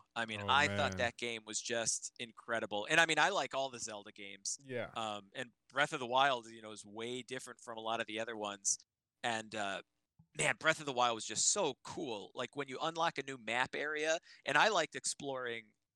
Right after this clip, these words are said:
Speaker 1: everything that I could. And, you know, they've got those little Korok guys. There's, like, nine hundred of 'em to get. And I found, like, six hundred of 'em without a guide, um, just because every time I would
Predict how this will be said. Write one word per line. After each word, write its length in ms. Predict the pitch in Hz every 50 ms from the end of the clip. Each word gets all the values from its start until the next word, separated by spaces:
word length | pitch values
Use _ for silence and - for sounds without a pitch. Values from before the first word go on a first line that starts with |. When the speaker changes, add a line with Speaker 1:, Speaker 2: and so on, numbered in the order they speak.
| _ _
Speaker 1:
everything 640 | 135 139 135 127 117 120 127 120 - - 123 120 113 113
that 100 | 107 101
I 100 | 101 98
could. 440 | - - - - 98 98 95 92 - - - - - - _ _ _ -
And, 360 | 120 117 113 113 107 107 104 -
you 100 | 151 147
know, 100 | 143 139
they've 180 | 131 143 139 -
got 240 | - 147 139 139 -
those 180 | 143 131 -
little 160 | 139 127 107 - -
Korok 460 | - - 135 131 127 123 131 131 -
guys. 380 | - 135 127 123 123 135 135 -
There's, 180 | - 123 117 -
like, 100 | 101 - 107 107
nine 280 | 110 110 113 117 117
hundred 320 | 110 123 120 117 110 117 120
of 120 | 120 110
'em 120 | 120 117
to 80 | 110 -
get. 320 | - - 110 107 110 117 - _ _ _ _ _ -
And 100 | 131 123
I 60 | 120
found, 280 | - - 156 180 180 147
like, 160 | 120 107 -
six 320 | - - - 170 - -
hundred 280 | - 175 170 - 131 120
of 100 | 117 110 120
'em 80 | 110
without 280 | 110 110 - 127 120 107
a 40 | 98 -
guide, 420 | 117 113 110 107 101 95 98 95 _ _ _ _ _ _ _ _
um, 340 | - 110 107 104 101 101 104 _ - -
just 160 | - 151 -
because 280 | - 156 - 143 131 131
every 200 | 135 139 151 151
time 200 | - 156 147 147
I 60 | 131
would 120 | 123 117